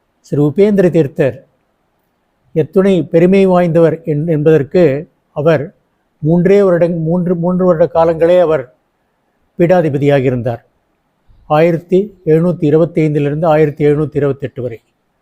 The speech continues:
கணித மேதை ஸ்ரீனிவாச ராமானுஜத்துக்கு அவர் மிக அனுகிரகம் செய்திருக்கிறார். இருபத்திரெண்டு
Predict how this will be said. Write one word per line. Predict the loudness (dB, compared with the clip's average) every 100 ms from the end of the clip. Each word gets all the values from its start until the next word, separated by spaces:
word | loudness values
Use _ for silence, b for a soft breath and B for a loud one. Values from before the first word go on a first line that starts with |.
| _ _ _ _ _ _
கணித | -4 0 2 2
மேதை | 2 2
ஸ்ரீனிவாச | 2 0 2 2 2 0
ராமானுஜத்துக்கு | -2 0 -2 -2 -6 -10 -14 -2 0 0 -2 -10 _ _ _ _ _ _ _ _
அவர் | -2 0 0 -6 _ _ _ _ _ _ _ _ _ _ _ _ _ _ _ _
மிக | -4 0 0 0
அனுகிரகம் | 0 0 0 2
செய்திருக்கிறார். | 0 0 -2 -2 -4 -6 _ _ _ _ _ -6
இருபத்திரெண்டு | -2 0 0 -2 0 2 2 0